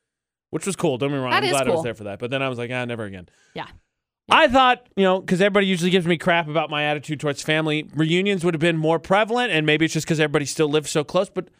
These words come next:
Speaker 1: poll of the day, forty-six percent of people said yes. So it, it's about half, but I thought it was gonna be more majority that there's reunions all the time. I'm
Speaker 2: No.
Speaker 1: kind of caught off guard by that.
Speaker 2: Oh.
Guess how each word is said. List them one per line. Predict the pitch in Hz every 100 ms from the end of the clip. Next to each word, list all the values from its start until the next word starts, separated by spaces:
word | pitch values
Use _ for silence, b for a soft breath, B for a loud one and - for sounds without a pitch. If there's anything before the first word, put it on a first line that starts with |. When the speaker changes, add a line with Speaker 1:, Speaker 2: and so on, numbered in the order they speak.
| _ -
Speaker 1:
poll | 269 262
of |
the | 233
day, | 240
forty-six | 220 233 233 - 233
percent | - 180 202
of | 196
people | 160 147 117 101
said | - 135 117
yes. | 123 104
So | - 151 160
it, | 220
it's | - 247
about | 269 269 277
half, | 214 240 226
but | 208
I | 233
thought | 233
it |
was | 202
gonna | 175 202
be | 180
more | 170 185
majority | 175 151 170 185 160 131 123 b b b _
that | 143
there's | 160 131
reunions | 147 151 165 151 151
all | 147
the | 147
time. | 160 147 101 - _
I'm | 139
Speaker 2:
No. | -
Speaker 1:
kind | 120 135
of | 135
caught | 139 139
off | 156
guard | - 185 196
by | 123
that. | 95 87 78 _ _ -
Speaker 2:
Oh. | 247